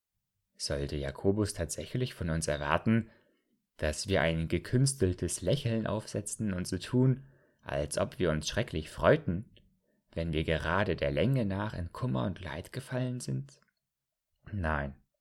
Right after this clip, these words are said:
ganz und gar nicht. Jakobus sagt: „Erachtet es für lauter Freude.“ Mit anderen Worten,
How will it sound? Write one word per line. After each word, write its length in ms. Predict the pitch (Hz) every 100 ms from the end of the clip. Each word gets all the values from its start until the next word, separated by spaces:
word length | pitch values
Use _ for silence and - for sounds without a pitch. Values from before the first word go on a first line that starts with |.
| _
ganz 380 | - 92 95 95
und 160 | 87 80
gar 200 | 76 76
nicht. 400 | 73 - - - _ _ _ _ _ _ _ _ -
Jakobus 520 | 80 - 113 104 95
sagt: 480 | 95 92 - - - _ _ _ _ -
„Erachtet 840 | 95 117 180 - 123 120 - -
es 280 | 98 107 -
für 140 | -
lauter 360 | 92 87 135 135
Freude.“ 460 | - 101 76 67 67 - _ _ _ _ _ _ _
Mit 160 | - 78
anderen 460 | 85 90 80 78
Worten, 360 | 82 113 -